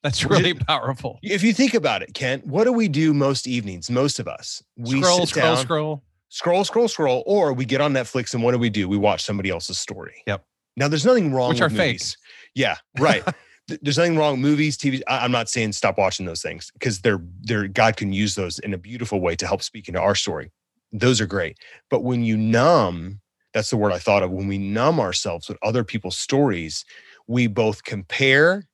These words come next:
Speaker 2: ourselves to theirs and ours like, "Oh, my life's not as good as theirs." And so that just makes us feel more fearful or anxious or, or full of shame or depressed,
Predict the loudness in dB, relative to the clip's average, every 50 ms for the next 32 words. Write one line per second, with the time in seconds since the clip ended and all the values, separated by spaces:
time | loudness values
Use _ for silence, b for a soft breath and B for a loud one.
0 | _ _ _ _ _ _ _ _ _ _ _ _ _ _ _ _ _ -4 -2 -2
1 | -2 -2 2 4 4 4 4 2 0 -2 -2 0 2 4 4 4 2 2 0 0
2 | 2 0 0 -2 -6 -10 -10 -10 -8 -8 -4 -2 0 0 0 0 0 -2 -2 -2
3 | -2 -2 -4 -4 -6 -8 -8 -6 -4 0 2 2 2 2 0 -4 -6 -6 -2 0
4 | 0 0 0 -2 -6 -6 -6 -6 -6 -6 -8 -8 -8 -6 -6 -4 -4 -4 -6 -8
5 | -6 -2 0 0 0 0 -2 -2 0 0 2 2 2 0 0 0 0 0 0 0
6 | 0 0 0 -2 -2 -2 -6 -6 -6 -8 -10 b b b b b b b b b
7 | b -6 -6 -6 -4 -2 0 2 2 2 0 -2 -2 0 0 0 0 0 0 0
8 | -2 -2 -2 -4 -4 -6 -10 -14 -16 -16 -10 -2 0 0 0 0 -2 -6 -10 -10
9 | -12